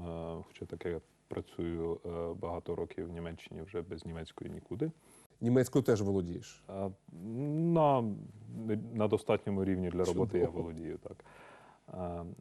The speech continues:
Speaker 1: от, бар'єр, ну, можливо, на початку був, звичайно, бар'єр, е, коли я тільки почав працювати, е,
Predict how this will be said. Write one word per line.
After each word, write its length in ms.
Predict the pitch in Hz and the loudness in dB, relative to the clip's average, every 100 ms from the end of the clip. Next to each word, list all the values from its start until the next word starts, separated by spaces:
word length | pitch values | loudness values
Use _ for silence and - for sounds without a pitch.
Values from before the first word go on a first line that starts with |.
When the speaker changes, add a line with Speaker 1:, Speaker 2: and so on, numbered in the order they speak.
| 87 | -10
Speaker 1:
от, 220 | 90 82 - - | -8 -8 -12 -12
бар'єр, 760 | 110 101 107 131 185 185 170 156 - _ _ _ _ _ _ - 117 | -2 0 4 6 6 4 2 0 -8 _ _ _ _ _ _ -8 -2
ну, 100 | 165 | 0
можливо, 360 | 110 107 104 | 2 2 4
на 100 | 98 | 2
початку 480 | 85 90 95 - 90 | 0 -2 -4 -4 -6
був, 200 | 92 87 | -4 -4
звичайно, 440 | 90 85 - 87 | -6 -8 -8 -8
бар'єр, 440 | 82 85 90 120 135 | -6 -2 4 4 4
е, 720 | 117 98 95 95 101 107 107 | 0 0 0 0 -2 -4 -6
коли 240 | - 92 87 | -6 -6 -4
я 100 | 85 | -6
тільки 240 | - - | -8 -10
почав 380 | 90 82 - 107 | -8 -6 -4 -4
працювати, 760 | - 104 - 95 92 87 - | 0 -2 -2 0 2 0 0
е, 400 | 87 85 85 85 | 0 0 0 -2